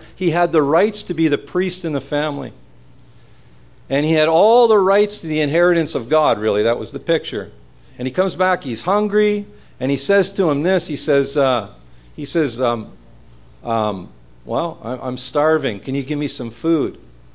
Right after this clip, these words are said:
And his brother looks at him and says, "Well, I'll tell you what, I'll give you some food. I'll give you these bowl of lentils if you sell me your birthright.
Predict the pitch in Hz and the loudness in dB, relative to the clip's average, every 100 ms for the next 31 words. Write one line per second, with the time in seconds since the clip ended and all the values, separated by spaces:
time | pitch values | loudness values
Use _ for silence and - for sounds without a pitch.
0 | - - - - 117 110 143 156 117 156 | -20 -20 -20 -8 -8 -2 0 0 0 -2
1 | 160 113 101 92 139 135 127 123 139 120 | -2 -2 -2 -4 -8 -12 -12 -6 -4 -4
2 | 120 120 107 101 - 135 123 139 113 107 | 0 0 0 -2 -2 0 2 2 0 -2
3 | 135 127 113 107 - 220 175 160 214 214 | -6 -6 -6 -10 0 4 6 4 2 -2
4 | - - - 117 135 135 127 113 143 160 | -12 -20 -10 -6 -4 -2 -4 -2 0 2
5 | 135 131 190 196 165 135 - 185 202 185 | 0 0 0 2 0 0 0 2 2 -4
6 | - 220 240 247 247 226 302 - 247 160 | 0 0 2 2 2 4 2 2 0 0
7 | 92 | -2